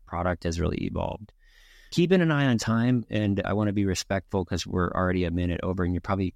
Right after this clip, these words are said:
running late to another meeting, for anybody listening, uh, nimble dot com is the place to go. And it's, uh, great to check out if you want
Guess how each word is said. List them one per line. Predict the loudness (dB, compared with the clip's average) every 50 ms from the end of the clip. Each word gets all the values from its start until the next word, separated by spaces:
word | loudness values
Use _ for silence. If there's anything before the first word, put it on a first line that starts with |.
| -8 -16 -10
running | -4 -2 0 0 0 0 0
late | 0 -2 -4 -6
to | -4 -2
another | 0 0 0 0 0 -2 -2 -4 -8 -6
meeting, | -4 -4 -2 -4 -4 -8 -12 -16 -20 _ _ _ -20 -20 _ -6 -4
for | -4 0
anybody | 0 2 2 2 4 2 2 2 2 2
listening, | 2 2 0 0 -2 0 0 0 0 0 -2 -2
uh, | -2 -2 -2
nimble | -2 0 0 2 2 2 2 2 2 0 0
dot | 0 0 2 2 2 0 -4 -8
com | -10 -6 -4 -2 0 0 0 0 0 -2 -2 -2
is | -2 -2 0 -2 -2 -4 -4
the | -4 -4 -4 -4
place | -4 0 0 0 0 0 -2
to | -4 -4
go. | -2 -2 -2 -2 0 0 0 0 0
And | -2 -2
it's, | -4 -6 -8 -10 -8 -4
uh, | -4 -4
great | 0 0 0 0 0 0
to | -2 -2
check | 0 0 -2 0 0 0
out | 0 0 0 -2
if | -4 -4 -2
you | -2 0
want | 2 2 0 -2